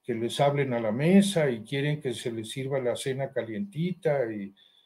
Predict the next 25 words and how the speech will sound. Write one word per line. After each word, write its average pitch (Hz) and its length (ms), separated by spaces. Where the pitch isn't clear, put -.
y, 107 100
y, 113 500
y, 117 300
ah, 110 280
si - 260
se - 140
los 123 220
toman, 202 500
sí 185 180
funcionan. 180 640
Eh, 120 640
pueden 170 260
ser 170 200
muy 165 220
útiles. 160 500
Ahora, 135 280
la 127 120
actitud 185 600
del 202 140
lechón 156 600
para 120 260
consumir 123 640
esos 151 360
sustitutos 123 920
lácteos 120 600